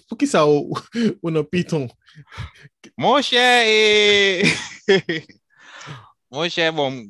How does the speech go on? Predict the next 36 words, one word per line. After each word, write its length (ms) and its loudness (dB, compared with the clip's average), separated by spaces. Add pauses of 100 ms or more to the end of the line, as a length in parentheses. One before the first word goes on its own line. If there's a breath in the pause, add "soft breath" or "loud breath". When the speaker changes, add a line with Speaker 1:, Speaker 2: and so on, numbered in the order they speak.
(140)
Speaker 2:
Pandan 180 2
m 60 2
ap 80 -8
di 80 -8
sa, 140 2
se 160 -2
si 120 -12
ke 140 -12
m 100 -12
gen 240 -10
yon 160 -10
kòlèg 240 -2
mwen 120 -6
ki 40 -10
pral 240 0
wi, 120 -4 (680 soft breath)
monchè, 220 -2 (160)
afè 260 0
kòd 240 -8
la. 160 -2
Monchè, 280 -10
m 180 -16
pa 100 -2
t 160 -14
twò, 160 -10 (380)
m 80 -12
te 100 -2
pi 140 -12
pito 220 -8 (360)
tigi 320 -6
m, 140 -14 (540)
ou 100 -10
konprann, 260 -2
entèfasilizatè 840 -4
m, 100 -18 (140)
men 260 -6